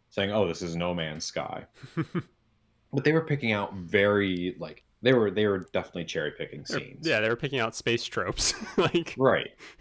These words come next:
Speaker 1: Right. Yeah, like, yes, of course you're gonna be able to build your own ship. Like, okay, the mining mechanic is a little bit of a ripoff.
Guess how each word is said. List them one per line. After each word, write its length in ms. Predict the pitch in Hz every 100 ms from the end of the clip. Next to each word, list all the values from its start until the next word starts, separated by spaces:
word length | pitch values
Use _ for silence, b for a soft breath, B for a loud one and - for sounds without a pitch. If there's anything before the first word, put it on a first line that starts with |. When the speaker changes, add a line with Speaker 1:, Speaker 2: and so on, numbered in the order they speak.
| B
Speaker 1:
Right. 320 | - 113 -
Yeah, 120 | 135
like, 120 | 117 -
yes, 280 | 139 98 95
of 100 | -
course 240 | 131 120
you're 80 | 113
gonna 100 | 104
be 60 |
able 160 | 95 92
to 60 | 82
build 200 | 80 80
your 120 | 78
own 120 | 73
ship. 280 | - 78 78
Like, 200 | 73 -
okay, 320 | 113 110 - 123 b
the 80 | 104
mining 380 | 95 95 110 107
mechanic 500 | 101 - 95 90 87
is 120 | 92
a 40 | 82
little 220 | 80 80
bit 100 | 80
of 80 | 76
a 40 |
ripoff. 420 | 71 71 58 -